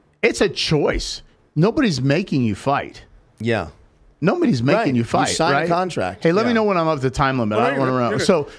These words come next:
Speaker 1: so, so, uh, I w-, it was funny going into that too. At U F C, we were talking about, I was talking to the gal about it, and she's
Speaker 2: Yeah.
Speaker 1: like, "No, women are equal." I said, "Look, you can take the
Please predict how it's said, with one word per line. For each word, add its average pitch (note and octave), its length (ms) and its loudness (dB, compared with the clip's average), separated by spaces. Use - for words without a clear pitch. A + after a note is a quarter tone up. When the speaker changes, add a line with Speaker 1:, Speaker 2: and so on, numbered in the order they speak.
Speaker 1:
so, D#3+ 440 0
so, D3 440 0
uh, C3+ 440 0
I - 40 -2
w-, D3 200 -2
it C#3+ 60 0
was C#3+ 200 -2
funny F#3+ 380 0
going D3 200 0
into D3 180 0
that A#2 240 0
too. B2+ 280 0
At A#2 120 -2
U C3 180 2
F A#2 60 -4
C, C3 200 -2
we B2+ 120 0
were B2+ 80 -2
talking C#3 260 -2
about, A#2+ 200 0
I - 20 0
was A#2 100 -4
talking C3 220 -2
to G#2+ 40 -2
the G#2+ 120 -2
gal C3+ 260 0
about G#2+ 240 0
it, - 40 -2
and - 100 -8
she's A#2 100 -4
Speaker 2:
Yeah. A2 120 0
Speaker 1:
like, E2+ 60 -8
"No, D#3+ 200 0
women E3 260 0
are D3 80 -2
equal." D3 240 0
I C#3+ 60 2
said, B2+ 240 -4
"Look, D#3+ 240 0
you B3 80 0
can - 140 0
take - 260 -2
the A#2 180 0